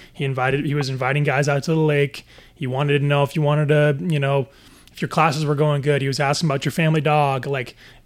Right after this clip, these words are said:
like, flip switched. And I wa-, I always thought that was so confusing. And I guess the number one, the way that he came up to me, like, and told me that with confidence, like, I could see he just wasn't stressed about it. He was just like, "Yeah, we'll,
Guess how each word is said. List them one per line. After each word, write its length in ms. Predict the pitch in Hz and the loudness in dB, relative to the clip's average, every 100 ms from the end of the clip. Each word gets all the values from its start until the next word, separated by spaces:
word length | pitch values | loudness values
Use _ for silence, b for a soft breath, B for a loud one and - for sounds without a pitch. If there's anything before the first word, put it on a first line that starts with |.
| - | -8
like, 160 | 139 135 | -6 -6
flip 300 | - 160 - | 0 0 0
switched. 460 | 143 113 - - - - | -6 -8 -8 -10 -12 -6
And 480 | 143 135 127 123 - 151 | -2 -2 -4 -6 -8 -4
I 100 | 147 | -2
wa-, 100 | 143 | -2
I 140 | 156 143 | -2 0
always 200 | 147 135 | 0 -2
thought 140 | 143 | -6
that 100 | 135 | -4
was 140 | 131 | -6
so 160 | - 143 | -4 -6
confusing. 580 | 135 120 127 131 120 117 | -6 -8 -6 -6 -6 -8
And 180 | 113 110 _ _ _ _ _ - _ - - - | -10 -14 _ _ _ _ _ -20 _ -20 -10 -2
I 60 | |
guess 180 | 143 120 | 0 -2
the 260 | - 143 135 | -2 -2 0
number 220 | 139 139 | -2 -4
one, 160 | 131 | -4
the 80 | 135 | -4
way 160 | 131 135 | -4 -4
that 100 | 123 | -4
he 120 | 127 | -6
came 180 | 131 135 | -8 -10
up 100 | 123 | -10
to 100 | 127 | -10
me, 120 | 127 | -8
like, 300 | 120 113 - | -8 -10 -10
and 140 | 127 113 - | -12 -12 -8
told 200 | 151 139 | -4 -2
me 100 | 135 | -2
that 320 | 127 117 - b b b - | -2 -4 -10 b b b -8
with 180 | - | -6
confidence, 600 | - 131 127 - 190 208 143 | -6 -6 -2 0 0 0 -4
like, 120 | 131 | -4
I 80 | 131 | -4
could 100 | 120 | -4
see 220 | 165 139 | -4 -2
he 140 | 139 | -2
just 140 | 131 127 | -4 -2
wasn't 320 | 131 131 123 | -2 -2 -6
stressed 340 | - 123 - | -4 -6 -6
about 240 | 127 113 113 | -10 -10 -10
it. 80 | |
He 80 | 110 | -10
was 120 | 123 | -8
just 160 | 120 - | -8 -8
like, 220 | 123 113 | -8 -6
"Yeah, 140 | 160 156 | -6 -4
we'll, 160 | 151 | -4